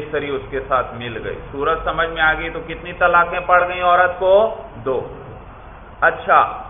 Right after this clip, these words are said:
پہلی طلاق کیا دی تھی؟ خاوند نے بیوی سے کیا کہا تھا؟ پہلی صریح بائن دی تھی۔ پہلی کون سی تھی؟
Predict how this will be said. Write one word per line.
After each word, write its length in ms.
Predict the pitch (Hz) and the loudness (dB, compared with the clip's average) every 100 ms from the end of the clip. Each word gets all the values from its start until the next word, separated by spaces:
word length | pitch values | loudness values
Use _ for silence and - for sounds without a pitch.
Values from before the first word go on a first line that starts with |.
| - | 0
پہلی 300 | 175 214 220 | 4 4 4
طلاق 440 | 196 190 202 202 | 6 8 8 8
کیا 180 | 196 196 196 | 6 6 6
دی 140 | 202 - | -2 -6
تھی؟ 240 | 175 110 87 - - - - - - - - - - - - - - - - | -10 -10 -12 -18 -20 -20 -18 -18 -18 -18 -18 -18 -18 -18 -18 -18 -18 -18 -4
خاوند 400 | 135 147 165 180 | 2 2 2 -2
نے 100 | 180 | -4
بیوی 300 | 175 175 180 180 | -4 -4 -4 -6
سے 100 | 180 | -2
کیا 280 | 180 190 190 | 6 6 8
کہا 180 | 180 | 4
تھا؟ 460 | 170 156 120 - - - - - - - - - - - - - - - - 156 | 6 4 4 2 -8 -14 -18 -18 -18 -18 -16 -16 -16 -16 -16 -16 -16 -16 -6 2
پہلی 460 | 165 180 202 202 - | 6 8 6 4 2
صریح 280 | 165 170 185 - 113 | 2 2 0 -4 2
بائن 300 | 131 139 135 | 4 2 -4
دی 140 | 107 104 - | -8 -12 -14
تھی۔ 80 | 92 - | -8 -2
پہلی 220 | 143 160 | -2 0
کون 240 | 165 170 170 | -2 -2 -4
سی 100 | 170 | -8
تھی؟ 320 | 175 185 202 | -6 -4 -6